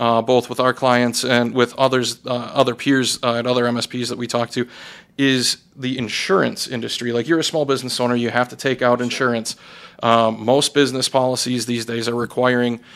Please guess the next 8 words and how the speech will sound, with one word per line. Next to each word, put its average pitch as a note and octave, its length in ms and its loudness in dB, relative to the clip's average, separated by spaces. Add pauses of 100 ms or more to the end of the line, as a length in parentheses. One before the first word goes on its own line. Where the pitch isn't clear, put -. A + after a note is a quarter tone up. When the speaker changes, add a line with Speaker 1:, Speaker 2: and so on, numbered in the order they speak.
(240)
Speaker 1:
uh, A#2 380 0
cybersecurity C#3+ 1120 2
insurance A2+ 520 -8 (160)
riders, A2 560 -6 (140)
or, B2 180 2
or B2+ 80 4
most C3 380 4 (800)
good, D3 380 6